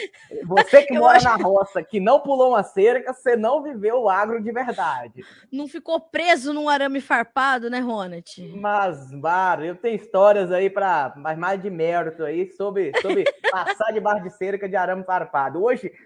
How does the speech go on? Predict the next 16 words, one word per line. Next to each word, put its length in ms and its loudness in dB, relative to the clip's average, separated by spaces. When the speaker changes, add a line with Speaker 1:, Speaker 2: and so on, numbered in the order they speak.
Speaker 1:
hoje, 280 0
com 220 -6
essa 180 -4
evolução 640 -6
aí 80 -6
da 100 -4
tecnologia, 720 -6
o 80 2
arame 240 2
farpado, 520 -2
ele 100 -4
é 60 -2
bem, 340 -4
ele 140 -8
é 40 -4
bem, 280 -8